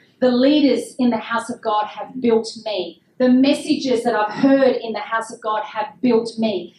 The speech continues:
The altar call experiences where God had, "Have your way," have built me. And I, but I have chosen church. And I keep choosing today the house of God because, you know,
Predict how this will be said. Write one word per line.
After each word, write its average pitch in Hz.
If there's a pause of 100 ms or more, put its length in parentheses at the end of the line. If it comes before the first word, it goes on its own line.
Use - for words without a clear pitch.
(160)
The 262
altar 285
call 233
experiences 240
where 220
God 220
had, 254
"Have 269
your 240
way," 214
have 233 (120)
built - (320)
me. 220 (340)
And 262
I, 262
but 254
I 254
have 233
chosen 233
church. - (300)
And 233
I 247
keep 302
choosing 247
today 220 (220)
the 247
house 226
of 226
God 196 (260)
because, 233
you 247
know, 247